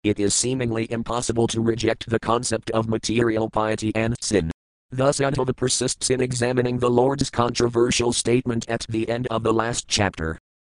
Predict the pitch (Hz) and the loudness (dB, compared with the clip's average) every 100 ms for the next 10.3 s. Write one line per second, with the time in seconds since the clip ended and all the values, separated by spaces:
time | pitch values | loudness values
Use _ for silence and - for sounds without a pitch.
0 | - 160 - - 135 135 131 131 131 127 | 0 2 2 -2 -2 0 0 0 0 0
1 | 127 127 135 - 120 123 120 117 123 - | 0 0 -2 0 0 0 -2 0 0 0
2 | 107 95 82 85 _ _ _ - 123 - | 0 2 -2 -6 _ _ _ -4 -4 -4
3 | - - 107 98 82 - _ _ _ - | -6 0 0 2 -2 -8 _ _ _ -6
4 | 117 113 - - _ _ _ - 120 120 | -4 -4 -6 -10 _ _ _ -6 0 0
5 | 117 117 117 117 113 117 113 117 113 113 | 0 2 2 2 0 0 0 0 -2 0
6 | 113 127 143 147 131 - 131 135 135 131 | 0 2 2 2 0 2 0 2 4 6
7 | 131 131 127 131 123 127 123 123 120 120 | 4 2 -2 -2 -2 -2 0 0 0 0
8 | 120 - 123 120 120 - - 120 127 120 | -2 2 2 2 0 -2 -2 0 2 2
9 | 131 123 117 117 113 113 110 120 117 101 | 2 2 2 2 0 -2 0 0 0 0
10 | 82 80 | 0 -2